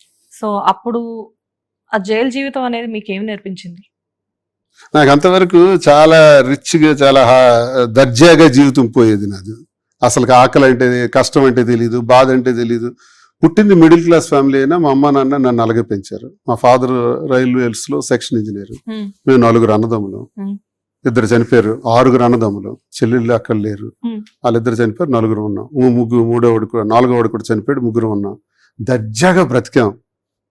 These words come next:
Speaker 2: తర్వాత నేను వ్యాపారాల్లో అట్లా బాగా సంపాదించాను. ఎప్పుడు రాయల్ గానే వెళ్ళిపోయాం తప్ప కష్టాన్ని ఎప్పుడు ఆర్థికపరమైన ఇబ్బందులు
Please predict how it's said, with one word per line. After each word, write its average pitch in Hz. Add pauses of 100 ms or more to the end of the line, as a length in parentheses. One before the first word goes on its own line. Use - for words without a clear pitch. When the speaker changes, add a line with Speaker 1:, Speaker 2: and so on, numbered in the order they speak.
Speaker 2:
తర్వాత 147
నేను 139
వ్యాపారాల్లో 123
అట్లా 120
బాగా 113
సంపాదించాను. 107 (360)
ఎప్పుడు 139
రాయల్ 117
గానే 120
వెళ్ళిపోయాం 107
తప్ప - (420)
కష్టాన్ని 165
ఎప్పుడు 139
ఆర్థికపరమైన 127
ఇబ్బందులు 120